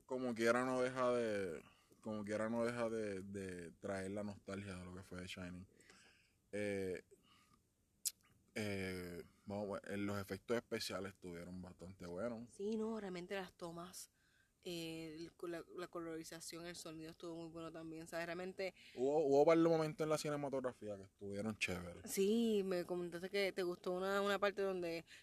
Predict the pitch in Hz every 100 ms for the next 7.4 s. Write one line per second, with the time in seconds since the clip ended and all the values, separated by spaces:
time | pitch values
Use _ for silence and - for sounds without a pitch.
0 | _ 220 - 247 247 - - - 240 233
1 | 220 214 214 - 185 170 160 - - -
2 | - 175 170 165 160 - 131 127 139 175
3 | 185 - - - - - - - - 240
4 | 254 262 302 330 - 277 285 302 277 277
5 | 370 381 302 277 262 254 262 277 285 285
6 | 277 285 277 277 277 277 277 277 320 359
7 | 285 294 254